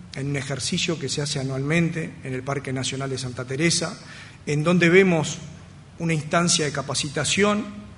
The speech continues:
y de hablar un mismo idioma entre todas las fuerzas, y luego un simulacro final que nos da la pauta de la coordinación, del esfuerzo que ponen todas las partes para llevar adelante este objetivo,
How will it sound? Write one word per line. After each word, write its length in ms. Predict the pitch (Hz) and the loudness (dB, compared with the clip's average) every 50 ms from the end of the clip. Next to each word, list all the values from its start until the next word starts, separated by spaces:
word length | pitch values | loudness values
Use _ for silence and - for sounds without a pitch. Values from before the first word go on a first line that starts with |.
| - - - - - | -20 -20 -20 -14 -8
y 100 | - 156 | -6 -4
de 100 | 143 143 | -2 -2
hablar 320 | 139 139 143 156 160 160 156 | 0 0 2 2 4 4 2
un 160 | 147 147 151 | 2 0 2
mismo 300 | 165 170 170 170 170 156 | 4 4 4 4 4 2
idioma 460 | 151 151 170 180 190 190 180 175 170 | 0 2 4 6 6 6 4 2 0
entre 220 | 165 143 139 135 | -2 -4 -4 -6
todas 180 | 127 - 135 139 | -4 -4 -4 -2
las 100 | 139 131 | -2 -4
fuerzas, 580 | - - 175 190 180 165 - - 190 202 - - - - - - - - - - | -4 -2 0 0 2 2 0 -2 -2 -4 -6 -10 -12 -14 -16 -16 -18 -18 -6 0
y 120 | - 196 202 | 2 4 4
luego 260 | 180 185 190 196 196 | 8 8 8 8 8
un 120 | 190 185 | 6 4
simulacro 560 | 180 - 165 147 143 143 147 156 160 - 165 151 | 2 2 0 0 0 2 2 2 2 0 -2 -4
final 640 | - - 175 160 156 151 156 165 190 - - - - - - - - - - - - - | -4 -4 -2 0 2 2 2 0 -2 -6 -10 -14 -16 -18 -18 -18 -20 -20 -20 -20 -20 -10
que 120 | - - 143 | -6 -4 -2
nos 120 | 143 139 | -2 0
da 100 | 139 147 | 0 2
la 180 | 151 151 147 147 | 2 2 2 2
pauta 320 | 147 147 147 147 - 147 | 0 0 0 0 0 0
de 80 | 143 139 | 0 0
la 120 | 139 135 | -2 -2
coordinación, 1040 | - 139 131 135 131 131 127 123 117 - - - 147 151 156 156 156 156 151 165 - - - - - - - - - - - - - - - - - - - | -4 -4 -4 -4 -4 -4 -4 -4 -2 -2 0 0 2 2 4 4 2 2 0 -4 -8 -10 -12 -16 -18 -20 -20 -20 -20 -20 -20 -20 -20 -20 -20 -20 -18 -14 -6
del 200 | 135 139 131 - | -4 -4 -4 -4
esfuerzo 520 | - - - 170 175 185 175 - - 170 | -6 -4 2 4 6 6 6 4 0 -2
que 100 | 143 139 | -4 -4
ponen 260 | 135 147 143 143 139 139 | -4 -4 -2 -2 0 0
todas 180 | - 147 147 | 2 2 2
las 120 | 147 127 117 | 2 0 0
partes 400 | - 147 151 156 156 - 160 - | 2 2 2 2 2 0 -2 -2
para 180 | - 143 139 | -2 0 0
llevar 300 | 135 - 135 139 139 143 | 0 0 0 -2 -2 -2
adelante 420 | 139 131 131 139 139 143 135 139 139 | -2 -2 0 0 0 0 0 -2 -4
este 160 | 135 - 131 | -6 -6 -8
objetivo, 480 | 113 - 117 113 113 113 107 107 110 | -10 -10 -10 -12 -10 -10 -10 -10 -12